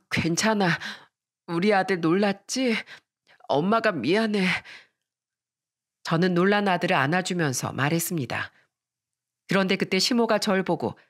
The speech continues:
비아냥거리면서 말하더라고요. "난 또 무슨 큰 병이라도 걸린 줄 알았네. 어디서 엄살이야? 당장 일어나.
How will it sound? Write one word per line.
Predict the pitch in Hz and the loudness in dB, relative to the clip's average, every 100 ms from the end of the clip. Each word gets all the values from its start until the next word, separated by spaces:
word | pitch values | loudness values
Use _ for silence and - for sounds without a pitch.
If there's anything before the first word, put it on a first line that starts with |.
| _ _ | _ _
비아냥거리면서 | - 208 240 247 240 226 208 135 117 107 | -2 0 2 2 2 0 0 0 -2 -2
말하더라고요. | 127 160 170 151 - 90 101 - _ _ _ _ _ _ _ _ _ _ _ _ _ | 0 0 0 -2 -4 -6 -10 -12 _ _ _ _ _ _ _ _ _ _ _ _ _
"난 | 147 143 170 208 - | 0 4 4 2 0
또 | 254 | 0
무슨 | 247 247 247 - | 0 0 -2 -4
큰 | - 294 | 0 2
병이라도 | 269 247 226 226 | 4 4 2 2
걸린 | 240 226 220 | 2 2 2
줄 | 214 214 | 2 2
알았네. | 196 160 113 107 _ _ _ _ _ - | 2 0 -2 -8 _ _ _ _ _ -4
어디서 | 139 196 220 220 247 | 2 4 4 2 2
엄살이야? | 214 208 233 196 196 190 220 143 - _ - | 0 0 0 2 2 2 2 0 -2 _ -4
당장 | - 254 247 226 | -2 2 2 2
일어나. | 226 214 190 120 | 2 2 0 -2